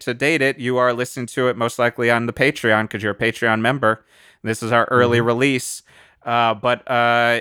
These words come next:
Speaker 1: if not, then you're listening after and you're listening to it beyond the paywall. And you might wanna think about joining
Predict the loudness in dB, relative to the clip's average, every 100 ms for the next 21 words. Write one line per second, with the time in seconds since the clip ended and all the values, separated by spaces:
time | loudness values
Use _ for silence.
0 | -2 -6 -6 -4 -2 0 -2 -2 -2 -2
1 | -2 -4 -8 -4 -2 -2 -2 -4 -2 -2
2 | -4 -2 -2 -2 -2 -2 0 0 -2 -2
3 | 0 0 2 2 2 0 -4 -10 -20 _
4 | -8 -4 0 2 2 2 0 -2 0 0
5 | 2 0 2 2 -2 -4